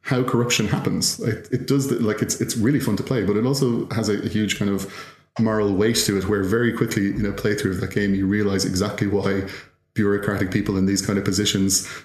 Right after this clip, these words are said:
who have these kind of targets to meet will become quickly corrupt in their jobs. And you, you get a good understanding of the kind of pressures that people might live under in those kind of, uh, situations. I think it's, it's great for that. It's, it's a really hard thing to do that in any form, even, you know, in, in film or whatever. So for a game to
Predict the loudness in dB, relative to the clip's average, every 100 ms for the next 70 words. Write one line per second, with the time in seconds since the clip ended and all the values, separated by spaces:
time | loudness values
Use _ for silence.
0 | _ -4 0 -2 0 2 2 0 0 0
1 | 0 0 0 2 0 0 0 0 0 -2
2 | 0 0 0 -2 -8 -6 -2 0 0 -2
3 | 0 0 0 0 0 0 -2 -2 0 2
4 | 0 -2 -6 -4 -2 -2 -4 -10 -2 0
5 | 2 2 2 0 0 0 0 -2 -2 -2
6 | -4 -2 -2 -2 -4 -2 0 0 0 0
7 | 0 2 0 0 0 0 -2 -2 -4 -12
8 | -20 -20 -20 _ _ -6 -2 -2 0 0
9 | 0 0 -2 0 0 0 -4 -6 -2 0
10 | 0 -2 -2 -2 -6 -8 -8 -8 -8 -4
11 | 0 0 0 -2 0 0 0 -2 0 2
12 | 2 0 0 0 2 2 2 0 2 2
13 | 2 0 0 2 2 0 0 0 2 2
14 | 0 0 0 -2 -2 0 0 2 0 -2